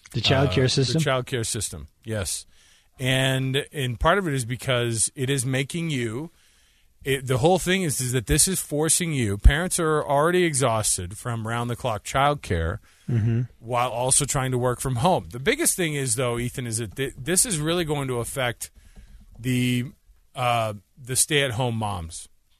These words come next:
Speaker 2: who are wor-, the, the, who are working, like this, the, the working moms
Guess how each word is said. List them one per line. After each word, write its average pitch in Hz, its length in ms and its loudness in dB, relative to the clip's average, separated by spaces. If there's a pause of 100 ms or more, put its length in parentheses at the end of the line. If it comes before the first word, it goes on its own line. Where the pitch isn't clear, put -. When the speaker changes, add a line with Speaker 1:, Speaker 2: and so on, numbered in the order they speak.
(120)
Speaker 2:
who 127 220 -2
are 104 460 2 (160)
wor-, 123 320 0
the, 123 280 -6
the, 120 280 -4 (600)
who 135 160 4
are 123 120 4
working, 117 560 0
like 123 200 -4
this, 123 160 2
the, 127 260 -2
the 120 160 -2
working 139 420 0
moms 95 640 -4